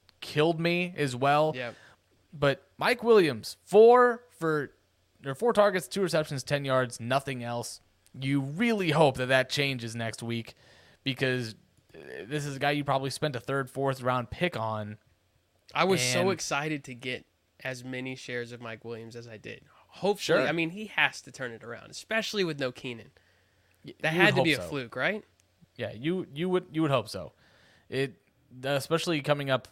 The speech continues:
Speaker 1: um, this next week against Kansas City, th-, that's a guy you're gonna want, and in what should be probably a high-scoring matchup,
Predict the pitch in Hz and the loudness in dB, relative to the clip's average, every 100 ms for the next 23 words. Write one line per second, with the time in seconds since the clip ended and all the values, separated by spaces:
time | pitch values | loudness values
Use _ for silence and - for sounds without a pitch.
0 | - - 120 123 117 110 104 113 131 - | -20 -10 0 2 2 0 -4 -2 -2 0
1 | 131 127 120 117 110 113 113 - 123 110 | -2 -2 -6 -8 -6 -6 -6 -4 -4 -4
2 | - 120 110 98 - _ _ _ _ _ | -4 -4 -4 -8 -14 _ _ _ _ _
3 | _ _ _ 117 120 139 127 143 147 139 | _ _ _ -18 -2 -2 2 2 2 2
4 | 127 127 120 117 123 123 113 110 127 139 | 6 6 4 0 -2 -2 -2 -2 -4 -4
5 | - - 123 123 120 120 113 - _ _ | -10 -6 -2 0 0 -2 -6 -12 _ _
6 | _ _ - 135 131 123 113 131 135 - | _ _ -8 -6 -4 -6 2 2 2 2
7 | 156 147 151 143 139 131 120 123 120 113 | 0 2 0 0 0 -2 -4 -2 -2 -2
8 | 117 - 123 117 117 165 160 143 123 117 | -4 -6 -6 -6 -2 0 0 2 2 0